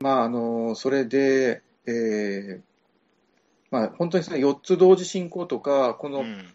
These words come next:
Speaker 1: ビットが四進行の、お、メカニクスってことで、かなり、あの、変則的な、
Speaker 2: うん。
Speaker 1: あの、トリックテイクで、
Speaker 2: はい。
Speaker 1: うん、スタンダードではないんですけれども、
Speaker 2: うん。
Speaker 1: うん。あの、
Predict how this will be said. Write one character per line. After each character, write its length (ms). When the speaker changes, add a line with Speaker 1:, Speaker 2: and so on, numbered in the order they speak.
Speaker 1:
ビ 200
ッ 100
ト 120
が 100
四 200
進 240
行 220
の、 420
お、 200
メ 120
カ 120
ニ 120
ク 80
ス 60
っ 40
て 100
こ 60
と 60
で、 60
か 240
な 200
り、 440
あ 160
の、 120
変 360
則 360
的 280
な、 460
Speaker 2:
う 60
ん。 480
Speaker 1:
あ 120
の、 260
ト 120
リ 80
ッ 40
ク 60
テ 140
イ 60
ク 160
で、 560
Speaker 2:
は 160
い。 160
Speaker 1:
う 260
ん、 40
ス 120
タ 140
ン 80
ダ 140
ー 40
ド 100
で 80
は 100
な 160
い 100
ん 80
で 100
す 100
け 160
れ 80
ど 160
も、 580
Speaker 2:
う 60
ん。 260
Speaker 1:
う 60
ん。 240
あ 200
の、 880